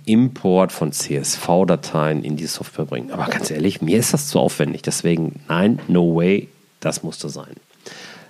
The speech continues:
Zweiter Punkt. Ich stehe auf eine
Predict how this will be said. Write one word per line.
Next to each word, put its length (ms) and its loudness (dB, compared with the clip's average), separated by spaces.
Zweiter 480 4
Punkt. 400 -4
Ich 240 -2
stehe 360 0
auf 200 -6
eine 120 -6